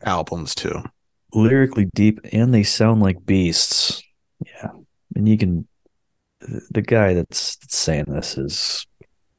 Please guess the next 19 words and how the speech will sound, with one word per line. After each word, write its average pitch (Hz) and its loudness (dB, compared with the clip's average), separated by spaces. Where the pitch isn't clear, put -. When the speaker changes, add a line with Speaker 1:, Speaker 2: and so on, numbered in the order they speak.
Speaker 2:
very 127 4
much, - 0
very 190 8
much 190 6
forty 104 4
and 98 2
still 131 4
gets 113 0
in 98 2
fights - -2
about, 90 2
like, 85 -2
uh, 80 0
with - -2
people 104 0
that 90 4
went 95 0
to 92 0
his 87 -2